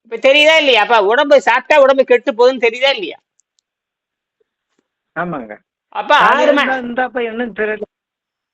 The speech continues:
Speaker 1: அது சரியா
Speaker 2: அந்த
Speaker 1: போயிரும்.
Speaker 2: ஆறு
Speaker 1: அது
Speaker 2: மணிக்கு மேல சாப்பிட்டா போதும்.
Speaker 1: ம். அப்ப இனிமேல் என்ன பண்ற? ஆறு மணிக்கு சாப்பிட்டு ஆறு மணிக்கு சாப்பிடாத. இப்ப சாயங்காலம் ஆறு மணிக்கு சாப்பிட்டேன்னு சாவெல்லாம் வராது.
Speaker 2: வராதுங்க.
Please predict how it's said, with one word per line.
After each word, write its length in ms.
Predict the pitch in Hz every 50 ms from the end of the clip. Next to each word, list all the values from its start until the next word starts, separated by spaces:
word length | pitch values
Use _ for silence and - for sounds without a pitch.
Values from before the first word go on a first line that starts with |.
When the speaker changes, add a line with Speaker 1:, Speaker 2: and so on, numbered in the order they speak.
| _ _ _ _ _ _ _ _ _
Speaker 1:
அது 320 | _ 120 120 135 165 233 262
சரியா 300 | - 269 269 294 302 302
Speaker 2:
அந்த 120 | 269 285
Speaker 1:
போயிரும். 40 | 294
Speaker 2:
ஆறு 100 | 302 294
Speaker 1:
அது 120 | 247 202
Speaker 2:
மணிக்கு 220 | 196 208 220 214 -
மேல 200 | 247 247 233 220
சாப்பிட்டா 380 | - 220 226 226 190 226 220
போதும். 260 | 220 196 226 247 294 - _ _ _ _ _ _ _ _
Speaker 1:
ம். 300 | - 170 214 240 247 226 - _ _ _
அப்ப 220 | - 233 233 302
இனிமேல் 340 | 311 294 285 294 294 339 330
என்ன 200 | 302 294 294 302
பண்ற? 260 | 285 294 285 277 302
ஆறு 300 | 294 254 233 262 285 285
மணிக்கு 260 | 285 294 302 302 285 262
சாப்பிட்டு 360 | - 269 277 226 - 285 262
ஆறு 160 | 262 269 277
மணிக்கு 280 | 277 277 277 - - 254
சாப்பிடாத. 380 | 262 311 330 262 226 214 185 180 _ _ _ _
இப்ப 460 | _ 185 - 220 262 311 302 254 175 - _ _
சாயங்காலம் 500 | _ - 190 196 240 262 269 320 311 285
ஆறு 160 | 262 277 294
மணிக்கு 280 | 277 311 320 285 - 285
சாப்பிட்டேன்னு 380 | 277 277 285 320 320 - -
சாவெல்லாம் 360 | 247 262 294 302 311 302 311 311
வராது. 480 | 294 285 277 277 254 196 147 143 - _ _ _ _ _ _ _ _ _ _ _ _ _ _ _ _ _ _ _ _ _ _ _ _ _ _ _ _ _ _ _ _ _ _ _ _ _ _ _ _ _ _ _ _ _ _ _ _ _ _ _ _ _ _ _ _ _ _ -
Speaker 2:
வராதுங்க. 560 | 160 170 175 175 170 160 - - 127 117 107